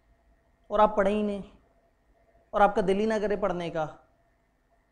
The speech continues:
तो हम फिफ्टी परसेंट तक पहुँचे हैं परफॉर्मेंस के, फिफ्टी परसेंट अभी ऊपर वाला रहता है।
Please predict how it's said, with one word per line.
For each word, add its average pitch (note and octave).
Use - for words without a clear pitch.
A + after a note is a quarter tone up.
तो A3
हम G#3
फिफ्टी G#3
परसेंट G3
तक F3+
पहुँचे D#3
हैं F#3+
परफॉर्मेंस C#3+
के, C#3+
फिफ्टी E3+
परसेंट E3+
अभी D#3+
ऊपर D#3+
वाला C#3+
रहता C3+
है। -